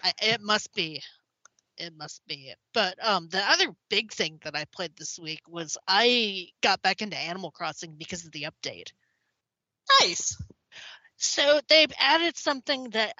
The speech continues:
Speaker 1: should have been in the game from the get-go. Sh-, crap, that should be, like, the whole name of the update shit that should have been in the game from the get-go. But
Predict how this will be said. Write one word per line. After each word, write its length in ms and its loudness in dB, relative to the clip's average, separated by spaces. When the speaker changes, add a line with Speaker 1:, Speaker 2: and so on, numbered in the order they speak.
Speaker 1:
should 300 -2
have 100 0
been 160 4
in 140 2
the 80 -4
game 240 2
from 180 -8
the 80 -8
get-go. 480 -2
Sh-, 300 -6
crap, 400 -6
that 160 -8
should 200 -2
be, 140 -2
like, 200 -4
the 80 -6
whole 180 -2
name 260 2
of 60 0
the 120 2
update 520 2
shit 260 2
that 140 -8
should 160 0
have 100 -10
been 140 4
in 160 -2
the 160 -4
game 260 -2
from 160 -6
the 100 -10
get-go. 600 -2
But 240 2